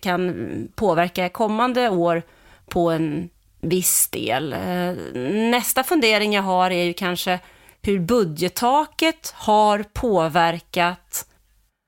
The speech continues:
att skillnaden är så stor. Eh, förr i tiden så kunde man ju ösa in pengar för att ta sig i kapp.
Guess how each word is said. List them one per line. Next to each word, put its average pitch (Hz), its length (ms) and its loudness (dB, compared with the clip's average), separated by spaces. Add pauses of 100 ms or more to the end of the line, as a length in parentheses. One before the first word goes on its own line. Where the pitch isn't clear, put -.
(280)
att 175 240 -4
skillnaden 185 720 2
är 175 300 2
så 226 180 -4
stor. 208 540 -2 (300)
Eh, 208 240 -8
förr 254 240 2
i 320 60 0
tiden 214 300 0
så - 100 -8
kunde 208 160 0
man 202 100 0
ju 202 60 0
ösa 208 440 2
in 202 200 0
pengar 214 540 2
för 180 140 -2
att - 220 -10
ta 175 240 2
sig 175 320 -2
i - 20 -2
kapp. - 440 -4